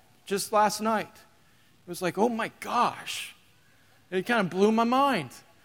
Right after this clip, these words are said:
I'm from North Iowa. We naturally stay twenty feet away from each other. Like, that's just nat-, we hug like this in North Iowa, right? Like, it, to be distant was nothing.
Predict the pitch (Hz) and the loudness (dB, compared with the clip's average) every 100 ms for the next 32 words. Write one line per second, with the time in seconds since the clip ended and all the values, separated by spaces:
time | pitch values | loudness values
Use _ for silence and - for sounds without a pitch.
0 | _ 196 285 262 285 240 233 233 190 220 | _ 2 2 4 4 8 8 6 6 6
1 | 240 196 131 110 - - 262 302 233 214 | 6 4 2 -4 -16 0 4 6 6 6
2 | 214 247 - 240 240 - 240 220 214 - | 4 2 0 0 0 2 2 4 2 -4
3 | 214 214 220 - 190 160 156 147 139 143 | 0 2 0 -2 -2 0 0 0 -4 -8
4 | 127 - 120 - - _ _ _ - - | -8 -10 -16 -16 -20 _ _ _ -20 -6
5 | - 226 294 277 262 220 226 240 262 294 | -2 4 4 4 0 0 2 4 6 6
6 | 226 277 302 214 202 151 156 226 202 - | 6 8 8 6 4 2 2 4 4 0
7 | - - - - _ - - - - 190 | -6 -6 -8 -16 _ -20 -20 -16 -4 2
8 | 190 180 180 165 147 117 123 - - _ | 2 2 2 0 0 -4 -10 -20 -20 _
9 | _ _ _ 208 233 254 240 233 247 240 | _ _ _ 4 6 6 4 2 -4 -2
10 | - 233 220 277 277 226 - - - 170 | 0 2 6 6 6 4 -2 -18 -14 0
11 | 139 285 - 240 202 - - 208 165 196 | 4 6 6 4 4 0 2 4 4 6
12 | 269 262 233 156 | 6 6 2 0